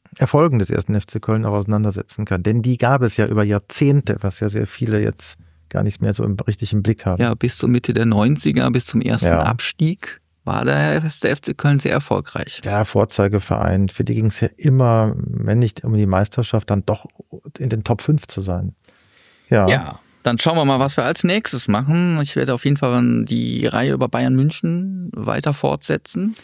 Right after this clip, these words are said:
Speaker 1: Da freue ich mich und wir werden auf jeden Fall auch in Kürze über die Canadiens weiterhören, wie es dann in den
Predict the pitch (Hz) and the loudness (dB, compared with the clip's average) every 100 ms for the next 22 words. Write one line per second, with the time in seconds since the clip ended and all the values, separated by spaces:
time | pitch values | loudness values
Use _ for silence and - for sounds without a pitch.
0 | _ - 139 113 123 139 180 151 131 117 | _ -2 0 2 2 2 0 0 -2 -2
1 | 113 117 113 107 104 113 113 113 107 - | -2 0 0 0 -2 0 -2 -2 -4 -6
2 | 117 - 113 - - - 107 107 - 120 | -8 -4 -4 -4 -6 -2 -2 -2 0 2
3 | 113 113 117 104 92 92 101 101 101 113 | 4 4 4 4 2 2 0 0 0 0
4 | 113 104 107 104 - 101 107 107 104 98 | 0 0 -2 -4 -2 2 2 2 0 0
5 | 95 95 95 | 2 2 0